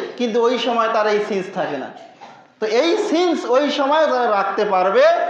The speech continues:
all time যারা পরকালে বিশ্বাসের বিষয়টা, পরকালে হিসাব নিকাশের বিষয়টা তার নলেজে রাখতে পারবে, এরকম ব্যক্তিরাই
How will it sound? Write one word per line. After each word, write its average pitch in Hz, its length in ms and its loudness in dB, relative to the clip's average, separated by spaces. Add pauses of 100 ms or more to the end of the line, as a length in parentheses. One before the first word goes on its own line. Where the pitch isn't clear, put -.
(220)
all 269 340 2
time 320 240 2
যারা 262 160 2
পরকালে 226 460 2
বিশ্বাসের 254 520 -2
বিষয়টা, 233 580 0 (260)
পরকালে 254 400 2
হিসাব 247 320 2
নিকাশের 285 360 0
বিষয়টা 220 440 -4 (920)
তার 196 140 -2
নলেজে 202 420 0
রাখতে 180 340 0
পারবে, 180 500 2 (320)
এরকম 196 520 0
ব্যক্তিরাই 202 720 0